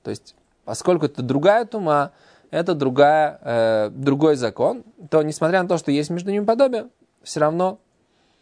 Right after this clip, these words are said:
эти дни засчитываются ему в дни Назирута, дни, когда он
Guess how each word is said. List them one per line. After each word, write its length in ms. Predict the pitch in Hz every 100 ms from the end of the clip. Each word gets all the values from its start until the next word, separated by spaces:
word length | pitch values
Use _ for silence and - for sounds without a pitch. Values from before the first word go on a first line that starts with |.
| _ _ _
эти 220 | 156 151
дни 220 | 147 165 160
засчитываются 560 | 135 165 143 135 131
ему 340 | 110 117 117 - _
в 160 | 117 110
дни 240 | 117 120
Назирута, 460 | 110 110 104 95 101
дни, 340 | 101 127 165
когда 400 | 127 110 120 117
он 240 | 110 113